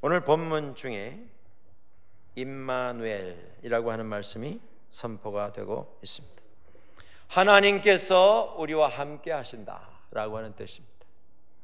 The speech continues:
근데 오늘 나와 있는 일 절 이십삼 절의 이 임마누엘의 말씀이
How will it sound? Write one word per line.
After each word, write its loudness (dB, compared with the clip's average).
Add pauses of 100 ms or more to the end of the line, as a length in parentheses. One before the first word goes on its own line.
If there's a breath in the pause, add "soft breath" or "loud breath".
(1120 soft breath)
근데 6
오늘 6
나와 10
있는 0
일 -4
절 0
이십삼 -8
절의 -2
이 -6
임마누엘의 -4
말씀이 -10